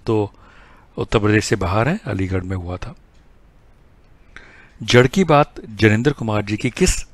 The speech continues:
विद्या की रचना है? निबंध की, कहानी की,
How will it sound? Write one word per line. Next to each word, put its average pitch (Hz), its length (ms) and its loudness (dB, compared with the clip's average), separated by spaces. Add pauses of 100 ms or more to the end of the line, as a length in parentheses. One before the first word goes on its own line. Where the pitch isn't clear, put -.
(100)
विद्या 101 400 2
की 139 260 -4 (180)
रचना 95 440 -4
है? 90 200 -8 (600)
निबंध 110 460 0
की, 113 480 -4
कहानी 104 440 -2
की, 110 380 -6